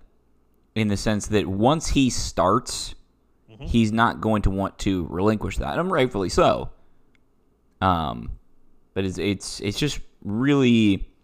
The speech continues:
Speaker 1: I mean, it, it's tough to take a gamble on these guys because they are proven, but to an extent, you know, whereas these guys in the draft are very unproven.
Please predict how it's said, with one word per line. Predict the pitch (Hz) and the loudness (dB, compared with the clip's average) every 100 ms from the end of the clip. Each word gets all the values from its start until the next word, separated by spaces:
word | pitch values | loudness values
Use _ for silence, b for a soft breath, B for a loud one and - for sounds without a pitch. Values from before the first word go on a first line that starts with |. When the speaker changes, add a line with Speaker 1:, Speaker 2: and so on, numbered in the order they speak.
| b b b b b b b b b b b b _ _ | b b b b b b b b b b b b _ _
Speaker 1:
I | 101 | -8
mean, | 95 - | -8 -4
it, | 107 - | -4 -2
it's | 107 | -4
tough | - 156 | -2 -4
to | 101 | 0
take | - 95 | 0 0
a | 95 | 0
gamble | 101 127 110 67 | 0 0 0 -4
on | 78 | -6
these | 67 | -10
guys | - 80 101 | -8 -8 -6
because | - 107 101 | -4 -2 0
they | 107 | 2
are | 127 123 | 4 2
proven, | - - 175 123 95 92 101 - - _ | 0 2 2 2 0 0 -2 -4 -8 _
but | - 85 | -6 -2
to | - 110 | 2 2
an | 92 | 0
extent, | 76 - - - 175 95 - _ _ | -8 -10 -10 -4 -4 -4 -10 _ _
you | 90 87 | -10 -6
know, | 92 110 | -2 -2
whereas | 101 107 98 | 0 2 2
these | 110 101 | 2 2
guys | 113 107 | 0 0
in | 101 | -2
the | 95 | -4
draft | 107 135 110 | -2 -2 -2
are | 92 | -2
very | 95 92 - | 0 0 0
unproven. | 120 113 - 82 69 58 - | 0 2 0 -2 -4 -10 -10